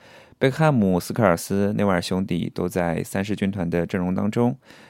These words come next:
利物浦三杰、欧文、福勒、杰拉德也被招之麾下。意大利更是星光闪耀，后防线是由托尔多、内斯塔、卡纳瓦罗、马尔蒂尼和赞布罗塔组成的，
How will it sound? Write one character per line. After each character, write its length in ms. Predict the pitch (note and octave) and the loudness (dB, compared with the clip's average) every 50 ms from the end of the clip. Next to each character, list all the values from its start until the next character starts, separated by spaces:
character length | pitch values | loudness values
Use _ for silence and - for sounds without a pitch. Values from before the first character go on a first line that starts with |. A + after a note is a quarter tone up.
| - - | -10 -2
利 120 | - A#2+ B2 | 2 4 4
物 80 | A2 | 4
浦 140 | G#2+ G#2+ F#2 | 4 2 0
三 200 | - - A#2+ A2+ | 2 4 4 4
杰、 380 | G#2+ G#2+ F#2 F2+ F#2 F#2 - - | 4 4 4 4 4 4 2 0
欧 200 | - D#2+ G#2+ A#2 | 2 4 4 6
文、 320 | A2 G2 F#2+ F#2 F#2+ G#2 G#2+ | 6 4 4 4 2 2 0
福 220 | - - - F2+ | -2 -2 -2 0
勒、 260 | F#2 G2+ G2+ G2 F#2 | 2 4 4 4 2
杰 140 | E2+ - F#2+ | 2 2 2
拉 120 | F#2 G2+ G2+ | 2 2 2
德 280 | - F2+ F#2 F#2 F#2+ | 2 4 2 4 2
也 120 | G2 - - | 2 0 0
被 220 | - F2 E2+ D#2+ | 0 0 0 0
招 220 | - - F#2+ F#2+ | 0 2 2 2
之 180 | F#2 - F#2 F#2+ | 2 2 0 0
麾 180 | - - G#2 G#2 | 2 2 0 2
下。 280 | - - F2+ - - _ _ _ _ _ _ _ _ - _ - - - - - - - - _ _ _ _ - | 4 2 2 2 0 _ _ _ _ _ _ _ _ -20 _ -20 -20 -20 -20 -20 -20 -20 -20 _ _ _ _ 0
意 100 | - E3 | 4 6
大 100 | F#3+ F#3 | 6 6
利 140 | F#3+ F#3 | 6 4
更 140 | D#3+ - D#3 | 4 4 2
是 100 | C#3+ C3+ | 2 2
星 160 | B2+ - D3 | 0 0 2
光 140 | D3 D#3+ D#3 | 4 4 4
闪 180 | D3+ C3 - - | 4 2 2 2
耀， 280 | - D#2+ D2+ - - - _ _ _ | 4 2 2 0 -2 -10 _ _ _
后 180 | _ - - A#2 | _ 2 2 4
防 160 | A#2 A2 G#2+ | 4 4 2
线 160 | - A#2 A2 | 4 2 2
是 140 | G#2 - G#2+ | 4 4 4
由 80 | G#2 | 4
托 180 | G2 - - B2 | 4 4 4 4
尔 140 | A2+ F#2 F2 | 4 4 4
多、 320 | - G#2 G#2 G#2+ G#2+ G#2+ | 2 2 4 4 4 4
内 160 | G#2+ G#2+ G#2 | 2 2 0
斯 100 | G#2 - | -2 -2
塔、 220 | - G#2 F#2+ - - - | -4 -2 0 0 -2 -2
卡 120 | - - | -4 -2
纳 140 | F#2 F#2+ F#2+ | -2 0 0
瓦 140 | F#2 F2 E2+ | 2 2 2
罗、 320 | F2 F2 F2 E2+ F2 F2+ | 2 2 2 4 2 2
马 120 | F#2 F#2 F2+ | 2 2 2
尔 80 | F2+ | 0
蒂 160 | F2 F2 G2 F#2+ | 0 0 0 0
尼 240 | F2 E2+ E2+ F2 | 0 0 0 0
和 320 | F2 - F2+ E2+ E2 E2 E2 | -2 0 0 2 2 2 2
赞 200 | - - G#2+ G2+ | 2 0 0 2
布 80 | G2 | 4
罗 100 | F#2+ F#2+ | 2 2
塔 160 | G2+ - F#2 F#2 | 2 2 -2 -2
组 160 | - - - | -2 -4 -6
成 180 | - - D#2+ | -4 -2 -2
的， 160 | - D2+ D2+ | 0 -2 -2